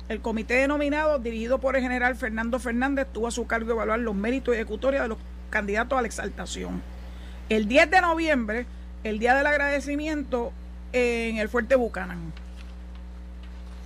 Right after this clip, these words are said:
Ahí va a haber una feria de servicio y una cena a partir de las cuatro. El once de noviembre, que es un día muy, muy especial, honraremos en el Día de la Recordación a los veteranos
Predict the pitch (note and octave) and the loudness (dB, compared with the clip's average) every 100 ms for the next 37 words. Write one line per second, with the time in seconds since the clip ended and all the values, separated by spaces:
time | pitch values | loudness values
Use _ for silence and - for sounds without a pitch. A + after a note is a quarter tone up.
0 | - - - - - - G3+ A#3 C4 C4+ | -12 -12 -12 -12 -10 0 4 6 6 4
1 | C4 B3 B3 A#3 A3+ A#3 A3+ D#4+ F4 C4 | 4 2 4 2 0 -2 0 0 0 0
2 | A3 A3+ - A#3 C#4 B3+ G3+ F#3+ G#3 A#3 | 0 0 0 2 2 2 -2 -4 -4 -2
3 | G3+ - F3+ F3 - - - - - - | -2 -4 -8 -8 -10 -12 -12 -14 -14 -14
4 | - - - - - - - G3+ A#3 D4+ | -14 -12 -12 -14 -14 -10 -4 0 4 4
5 | E4+ E4 D4+ C4 C4 C4 A#3+ G#3 F#3+ G#3 | 4 2 4 2 2 2 0 -2 -4 -4
6 | G#3+ A#3 A3+ B3 A3+ A3 B3+ F4 E4+ C#4+ | 0 0 2 2 4 2 2 2 4 2
7 | G#3+ C4 C4 G#3 - F3+ - G3 - C#3+ | 2 2 2 -2 -6 -8 -6 -6 -6 -8
8 | - - - - - - - - - - | -12 -14 -14 -14 -14 -14 -14 -14 -14 -14
9 | - - - - - - - C#4+ C4 C4 | -14 -14 -12 -12 -12 -2 6 8 8 8
10 | B3+ D#4 D#4+ B3 G#3+ - - A3+ A3+ A#3 | 6 4 2 -4 -6 -10 -6 -4 -2 2
11 | B3+ C4 C4 C4 C4 B3+ B3 G#3+ C4+ C4 | 4 4 4 0 0 -2 -2 -2 0 0
12 | A3+ G#3 A3 A#3 B3+ C4+ G#3+ G3 | -2 -4 -4 0 2 2 0 -4